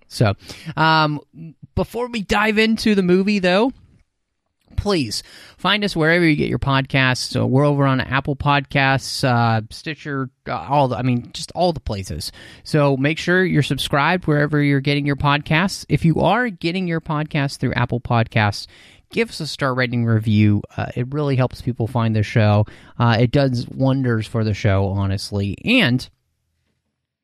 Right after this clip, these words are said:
if you do give us a re-, review, we'll read it out on the show, too. So we always like to say thank you for people doing that because of how much it actually helps us. You can find us on Twitter at Trek F M. We're on Facebook at facebook dot com slash Trek F M, where there's also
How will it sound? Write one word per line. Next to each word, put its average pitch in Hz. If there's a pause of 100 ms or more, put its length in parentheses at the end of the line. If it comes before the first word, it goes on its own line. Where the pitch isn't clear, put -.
(140)
if 147
you 160
do 180
give 160
us 151
a 156
re-, 143
review, 170
we'll 135
read 120
it 117
out 113
on 131
the 127
show, 214
too. 170
So 101
we 110
always 120
like 123
to -
say 117
thank 117
you 120
for 120
people 123
doing 120
that 147 (160)
because 117
of 120
how 120
much 127
it 135
actually 139
helps 208
us. 98 (420)
You 143
can 143
find 143
us 139
on 123
Twitter 180
at -
Trek 165
F 160
M. 160
We're 117
on 107
Facebook 127
at 101
facebook 117
dot 107
com 131
slash 143
Trek 135
F 139
M, 151
where 113
there's 110
also 113